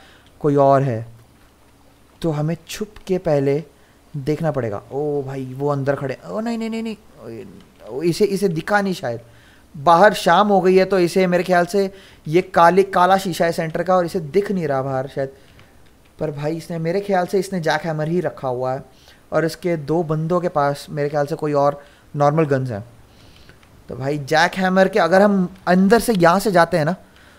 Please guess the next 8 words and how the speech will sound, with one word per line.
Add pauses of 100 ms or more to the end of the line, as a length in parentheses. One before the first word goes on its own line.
(260)
तो
हम
पिटेंगे। (680)
हम
बहुत
ही
भयंकर,
उसके